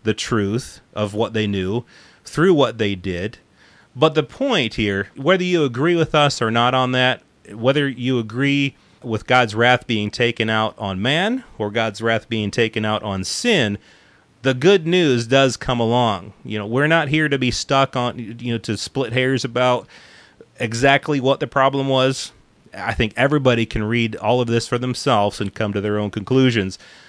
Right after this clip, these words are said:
But the good news that we want to get to <laughs> is that God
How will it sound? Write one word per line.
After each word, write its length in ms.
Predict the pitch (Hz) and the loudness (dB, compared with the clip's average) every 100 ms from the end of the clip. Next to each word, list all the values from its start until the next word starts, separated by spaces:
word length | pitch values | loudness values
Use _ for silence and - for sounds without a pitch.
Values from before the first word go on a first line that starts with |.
| _ | _
But 120 | 123 | 0
the 100 | 120 | 0
good 240 | 113 196 180 | 4 4 6
news 220 | 160 120 | 2 2
that 100 | 127 | 2
we 100 | 123 | 0
want 180 | 123 120 | 0 0
to 40 | |
get 280 | 139 190 156 | 2 0 0
to 300 | 151 113 107 - - - | 0 0 -2 -8 -16 -20
<laughs> 260 | - - | -20 -6
is 260 | - 120 110 | 0 0 2
that 260 | 117 107 | 0 0
God 360 | 101 127 127 | 2 2 2